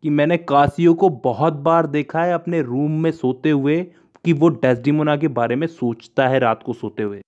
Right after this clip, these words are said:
और हुजूर, आज तो हद हो गई, आज तो मैंने कासियो के पास वो रुमाल देखा जो आपने अपनी बीवी डेस्डिमोना को अपने प्यार की निशानी के रूप में दिया था। अब इयागो ने जो बात बोली है इसको टेस्ट करने के लिए ओथेलो डेस्डिमोना के रूम में गया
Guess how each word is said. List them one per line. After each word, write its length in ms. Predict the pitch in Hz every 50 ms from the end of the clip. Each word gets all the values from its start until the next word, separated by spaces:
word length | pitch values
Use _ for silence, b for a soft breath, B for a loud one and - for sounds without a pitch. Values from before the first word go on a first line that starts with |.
| _ _ -
और 100 | 208 185
हुजूर, 400 | 147 156 156 180 262 277 254 - -
आज 240 | 139 143 151 180 180
तो 220 | - _ 262 240
हद 280 | 170 135 175 190 190 254
हो 100 | 262 247
गई, 160 | 262 262 233
आज 180 | 208 185 185
तो 160 | 180 180 240 233
मैंने 140 | 254 262
कासियो 520 | 247 - - 165 170 170 165 - - 226 233
के 120 | 214 247
पास 300 | 240 - 247 254 254 254 -
वो 120 | 190 220
रुमाल 480 | 247 196 175 156 147 147 185 233 269 269
देखा 420 | 208 226 208 202 - 170 180 214
जो 160 | 233 196 247 240
आपने 460 | - 160 160 170 165 185 196 226 254
अपनी 340 | 240 - 175 170 - 208 202
बीवी 260 | 160 175 180 214 233
डेस्डिमोना 680 | 175 143 156 151 143 127 143 180 190 185 185 180 175 170
को 360 | 165 185 208 240 254 247 b b b b -
अपने 180 | - - 196 196
प्यार 440 | 196 - - 139 135 139 147 147
की 140 | 151 - 160
निशानी 360 | 156 147 - - 143 139 143
के 100 | 139 143
रूप 180 | 131 135 131 135 -
में 80 | 139
दिया 180 | 131 131 160 180
था। 460 | 180 - 208 214 202 185 180 185 185 185
अब 260 | 202 208 190 - - -
इयागो 400 | 185 185 208 220 226 247 247 302
ने 120 | 302 320
जो 140 | 262 208 240
बात 320 | 196 156 139 151 185 - 233
बोली 300 | 196 202 185 160 151 156
है 80 | 180 220
इसको 180 | 208 - -
टेस्ट 400 | 208 - - - 240 254 - -
करने 280 | - 254 208 185 202 202
के 120 | 196 214
लिए 120 | 208 240 247
ओथेलो 460 | - - 165 165 165 - 180 202 233
डेस्डिमोना 640 | 190 127 143 147 147 135 - 202 202 214 220 220 214
के 100 | 208 208
रूम 220 | 143 123 127 123
में 180 | 127 120 110 101
गया 100 | 101 -